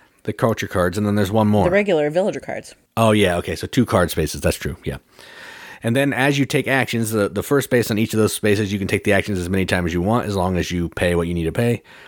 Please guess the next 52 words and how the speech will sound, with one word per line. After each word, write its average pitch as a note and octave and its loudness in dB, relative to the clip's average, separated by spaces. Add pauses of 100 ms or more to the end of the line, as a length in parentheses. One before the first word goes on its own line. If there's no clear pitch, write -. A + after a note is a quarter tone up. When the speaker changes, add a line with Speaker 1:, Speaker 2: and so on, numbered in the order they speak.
(140)
Speaker 1:
Then G#2+ 2
there's G#2 2
another A2+ 4
section B2 0
that A2+ -2
you G#2+ -2
can G2+ 0
do G#2+ 2
the G2 2
act-, F#2 -2
the F2+ -2
action G2+ 0
listed F#2+ -4
there G2+ -2
one G2 0
time. G#2+ -2 (540)
And F#2+ -2
then A#2+ 4
if C3 2
you're B2+ 4
the G#2 4
first D#3 0
person C#3+ 2
to - -8
select G#2+ -2
one, G#2 2
that G2+ -2 (160)
space - 2
that - -4
you're F2+ -2
on, G2 0 (300)
you G#2 0
get F#2+ 2
a, F2 -2
a F#2+ -2
one-time F#2+ -2
bonus. D#2+ -6 (240)
And A2 0
it's G2 -2
gonna A2 0
usually G#2 0
be, G2+ 0
like, F2+ -2
food G2 4
or D#2+ 0 (100)
weapons, F#2+ -2
moving G2 0
up F2+ 0
a - -10
track F2+ 2
or F2+ -4
something. F2 -2